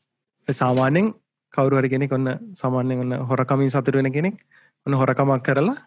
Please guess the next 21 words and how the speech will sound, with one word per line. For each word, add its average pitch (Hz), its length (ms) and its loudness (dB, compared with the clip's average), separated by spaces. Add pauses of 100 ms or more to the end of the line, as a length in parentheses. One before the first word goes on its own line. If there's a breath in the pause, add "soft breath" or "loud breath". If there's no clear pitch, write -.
(760)
ඉතින් 165 200 2
කියනවා, 151 400 2 (920)
"මම 135 240 2
මෙහෙම 139 280 0
කරා" 135 280 0
කියලා. - 280 -8 (2500)
එතකොට 117 380 -8
දැන් - 240 -6 (1600)
අපිත් - 260 -2
ඉස්කෝලේ 143 400 2
යන 139 100 2
කාලේ 196 400 2 (180)
මොකක් 131 300 0
හරි 135 120 2
කරගන්න 131 420 2
පුළුවන් 131 300 2
වුණත්, 190 240 0
හොරකමක් 139 400 0
කරගන්න 131 380 0
පුළුවන් 127 260 0
වුණත්, 247 280 -4